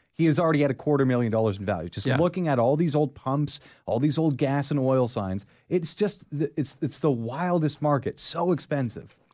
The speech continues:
Speaker 2: She was lucky she ran into an honest auctioneer, Ethan Miller, out of Kitchener.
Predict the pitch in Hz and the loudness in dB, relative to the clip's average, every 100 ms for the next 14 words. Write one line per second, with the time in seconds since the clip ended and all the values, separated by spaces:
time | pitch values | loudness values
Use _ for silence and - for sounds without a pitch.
0 | _ - _ - 180 214 151 147 175 185 | _ -20 _ -2 2 2 2 0 0 -2
1 | 170 143 123 135 135 135 120 120 131 139 | -6 -4 0 0 0 -2 -6 -2 0 0
2 | 147 - 131 127 - 147 131 113 117 120 | 0 -4 -4 -4 -4 -2 -2 -2 -6 -2
3 | 127 117 120 113 113 120 - 107 117 | -2 0 -2 -2 -4 -6 -10 -12 -12